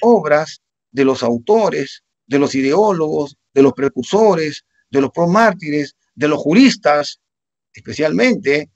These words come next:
de los juristas, como se ha demostrado en ese libro que hemos puesto al comienzo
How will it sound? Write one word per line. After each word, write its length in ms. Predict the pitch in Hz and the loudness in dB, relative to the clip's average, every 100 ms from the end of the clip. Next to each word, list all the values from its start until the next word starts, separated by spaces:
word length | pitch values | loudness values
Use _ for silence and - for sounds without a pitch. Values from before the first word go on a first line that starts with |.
| _ - | _ -8
de 60 | |
los 120 | 120 | -6
juristas, 420 | 117 135 208 170 127 | -2 -2 -2 -4 -4
como 240 | 127 123 | -2 -2
se 160 | 143 143 | 2 4
ha 120 | 147 | 6
demostrado 540 | 143 127 143 151 143 | 4 0 2 4 4
en 60 | 143 | 2
ese 200 | 139 135 | 0 0
libro 400 | 156 147 147 - _ _ - | 0 0 0 -2 _ _ -2
que 160 | 139 135 | -2 0
hemos 240 | 143 139 | -2 -2
puesto 240 | 139 139 135 | -2 -2 -2
al 80 | 123 | 0
comienzo 640 | 127 147 135 175 254 | 2 2 4 2 0